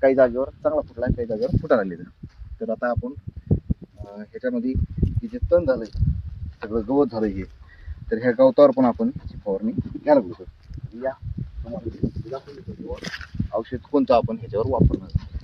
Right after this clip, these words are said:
मित्रांनो, आता आपण, अं, आपला हे पेट्रोलचा फवारा आहे आणि ह्या पेट्रोलच्या फवाऱ्याने आपण फवारणी घेणार आहेत.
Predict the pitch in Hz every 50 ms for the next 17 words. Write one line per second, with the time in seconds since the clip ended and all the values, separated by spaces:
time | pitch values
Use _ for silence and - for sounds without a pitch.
0 | - - - - - - - - - - _ _ _ _ - 165 175 170 185 185
1 | 180 175 165 160 - 160 156 147 - - 143 147 156 151 139 - _ _ - -
2 | 131 120 117 113 110 - _ - - 110 113 123 120 117 123 120 - 143 131 139
3 | 139 120 131 - - 120 135 139 127 107 95 95 - 110 117 117 120 131 - -
4 | - - 127 139 131 - 135 - - 101 107 113 117 120 123 143 165 - - -
5 | - - - 107 - - 120 117 - 107 113 127 127 123 110 123 127 110 95